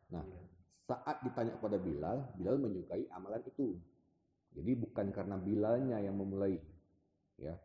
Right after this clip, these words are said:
Speaker 1: tapi bisa saja, bisa saja. Ya, jadi ada dua kemungkinan. Jadi bisa saja Bilal sudah mendengarnya sebelumnya,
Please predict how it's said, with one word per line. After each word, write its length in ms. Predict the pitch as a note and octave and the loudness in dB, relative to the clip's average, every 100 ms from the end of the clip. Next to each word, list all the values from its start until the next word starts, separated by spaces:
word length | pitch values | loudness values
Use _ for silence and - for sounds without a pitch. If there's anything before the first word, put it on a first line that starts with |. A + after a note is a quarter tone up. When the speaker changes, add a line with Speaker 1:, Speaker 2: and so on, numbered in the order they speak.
| _ _ | _ _
Speaker 1:
tapi 320 | D2+ - A#2+ - | -16 -2 0 0
bisa 240 | F#2+ G#2+ | -8 -8
saja, 480 | E2 D2+ C#2+ F#2 E2 C2 | -6 -6 0 0 0 -4
bisa 160 | E2 F2+ | -6 -6
saja. 540 | - D2 - D2 D2 - _ _ _ _ | -10 -10 -8 -6 -8 -12 _ _ _ _
Ya, 80 | E2+ | -4
jadi 220 | F2+ A2 | 0 2
ada 80 | A2 | 2
dua 160 | G#2+ G#2 | 2 2
kemungkinan. 560 | G#2 G2+ A2 G2+ C#2+ C2+ - - _ _ _ _ | 0 0 2 0 -2 -6 -12 -20 _ _ _ _
Jadi 160 | F#2 B2 | 0 2
bisa 160 | G#2+ G#2 | 2 0
saja 320 | G#2+ G2+ B2 | 2 6 6
Bilal 240 | A2+ A2+ | 8 6
sudah 180 | G2+ G2 | 4 0
mendengarnya 540 | F#2 F#2 F#2 F2+ F2 | 0 0 0 0 -2
sebelumnya, 640 | F2+ D#2+ D2 C2 D2 F#2 | -4 -8 -8 -12 -16 -14